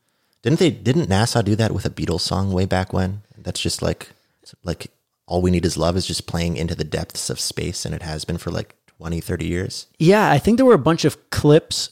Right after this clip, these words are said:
Speaker 2: and, uh, there's art, music, the Beatles included, that is fed through, like, one of those big-ass antennas, I think.
Speaker 1: Yeah.
Speaker 2: Like in the movie Contact.
Speaker 1: Exact-, it's just passing through the space-time continuum, and
Speaker 2: Ye-,
Speaker 1: whoever picks it up is like, "Whoa,
Speaker 2: Exactly.
Speaker 1: what is this?"
Speaker 2: With a bunch of math.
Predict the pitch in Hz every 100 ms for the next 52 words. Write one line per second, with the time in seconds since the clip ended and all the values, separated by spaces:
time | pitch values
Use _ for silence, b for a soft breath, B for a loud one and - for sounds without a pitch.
0 | - 143 135 123 123 120 - _ _ _
1 | - 113 113 107 - 143 120 - _ _
2 | 147 151 156 - - _ _ 139 131 147
3 | 139 143 135 - - _ _ _ 110 143
4 | 143 135 135 - 135 139 120 127 - _
5 | 139 117 - - 156 165 135 - 147 131
6 | 120 113 127 135 127 110 101 131 135 131
7 | 127 131 120 - 131 156 165 160 175 190
8 | - - _ _ 101 95 160 147 147 120
9 | - 131 135 156 170 - 98 107 90 -
10 | - - 95 92 92 87 87 82 - 82
11 | 80 80 80 82 85 82 78 76 78 80
12 | - - - - - - - - - -
13 | 147 156 170 - - 135 - - 151 147
14 | 147 151 135 123 131 170 -